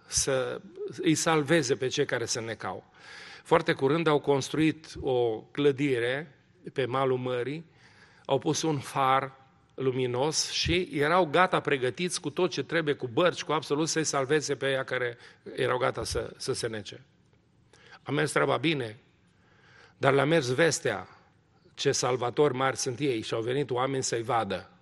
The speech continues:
Și au pornit și ei să povestească câteva se-au salvat și câte suflete au salvat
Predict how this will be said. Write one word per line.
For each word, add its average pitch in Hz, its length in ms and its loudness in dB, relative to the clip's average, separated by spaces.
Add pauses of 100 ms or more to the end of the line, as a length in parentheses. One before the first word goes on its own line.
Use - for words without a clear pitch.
(440)
Și - 120 -4
au 120 80 2
pornit 127 460 2
și 131 200 -2
ei 160 140 2
să 127 120 -2
povestească 117 760 0
câteva 117 640 -2
se-au 135 200 -2
salvat 120 560 -2
și - 160 -10
câte 113 340 -6
suflete 160 460 -2
au 120 80 0
salvat 104 560 -2